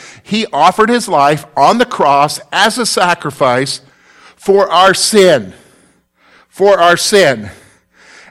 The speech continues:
And, and he goes on and he describes this testimony as being, look at the last part there, verse six, this ransom as being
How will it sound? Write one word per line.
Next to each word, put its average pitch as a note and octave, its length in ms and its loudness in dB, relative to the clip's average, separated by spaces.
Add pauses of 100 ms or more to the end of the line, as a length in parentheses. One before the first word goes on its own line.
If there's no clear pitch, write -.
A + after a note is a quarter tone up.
And, F3 220 -2
and F3 140 -2
he F#3+ 60 0
goes A#3+ 320 0
on G3+ 220 0
and F3+ 100 -4
he F3 100 -2
describes G#3 880 0
this F#3 380 -2
testimony E3 760 -2
as D#3 260 -4
being, F3 680 -2 (300)
look E3+ 140 -4
at - 80 -20
the F#3 80 -14
last F#3 260 0
part D#3+ 240 -2
there, D3 220 0
verse C#3+ 280 -4
six, F#3 400 -4 (320)
this E3 280 -2
ransom D3+ 880 -2 (340)
as C#3+ 240 -4
being C#3 800 -4